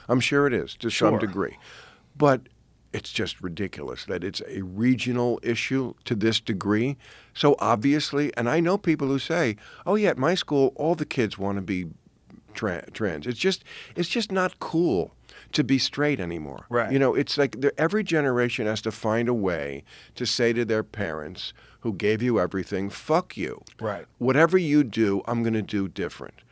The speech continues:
Speaker 1: And for a lot of kids, that now is just gender. My stupid, lame parents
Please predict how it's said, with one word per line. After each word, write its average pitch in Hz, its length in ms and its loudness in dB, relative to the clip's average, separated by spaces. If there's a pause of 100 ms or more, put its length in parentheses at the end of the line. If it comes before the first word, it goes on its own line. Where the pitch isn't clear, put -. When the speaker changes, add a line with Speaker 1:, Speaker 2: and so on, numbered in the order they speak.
(300)
Speaker 1:
And 113 560 0
for - 260 -2
a 139 60 6
lot 170 180 2
of 220 100 -4
kids, 131 340 0
that 135 260 0
now 113 300 0
is 117 180 0
just 117 300 0
gender. 147 440 -4 (240)
My 117 240 0
stupid, 147 540 0
lame 113 400 0
parents 107 720 -4